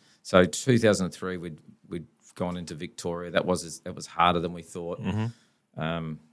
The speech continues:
Speaker 1: we had to take one of our, Paul Markwick,
Speaker 2: Yep.
Speaker 1: you know, one of the, one of the main shareholders. He basically, uh, you know, you got, you got to think back of how, the sacrifice he made. He sold his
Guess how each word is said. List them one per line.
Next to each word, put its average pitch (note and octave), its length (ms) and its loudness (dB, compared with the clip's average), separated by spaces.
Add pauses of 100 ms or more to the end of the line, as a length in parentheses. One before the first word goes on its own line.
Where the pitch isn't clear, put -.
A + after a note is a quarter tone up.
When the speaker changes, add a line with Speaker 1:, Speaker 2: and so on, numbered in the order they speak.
(320)
Speaker 1:
we F2+ 100 -4
had D#2+ 60 -6
to D#2+ 60 -12
take E2+ 260 0
one F2 100 0
of D#2+ 120 -10
our, D#2+ 140 4
Paul F2 360 -10
Markwick, F2+ 480 -2 (260)
Speaker 2:
Yep. - 140 -10
Speaker 1:
you F2 40 -12
know, E2+ 120 -8
one F2 140 -8
of E2 80 -6
the, D#2+ 140 -8 (120)
one E2+ 160 -12
of D#2 60 -10
the D#2+ 80 -10
main E2 220 -8
shareholders. E2 600 -8 (380)
He E2+ 120 -14
basically, F2+ 680 2 (600)
uh, F#2 280 -4
you F#2+ 100 -6
know, F#2 160 2 (140)
you G2 120 -12
got, G2 160 -8
you F#2 80 -8
got G2 60 4
to - 60 4
think F#2+ 220 -2
back F2+ 160 2
of E2+ 100 -8
how, G2 140 -6 (100)
the F2+ 140 -12
sacrifice - 480 0
he G2+ 140 4
made. D#2+ 180 6
He F2 80 -6
sold F2+ 320 2
his E2 300 -6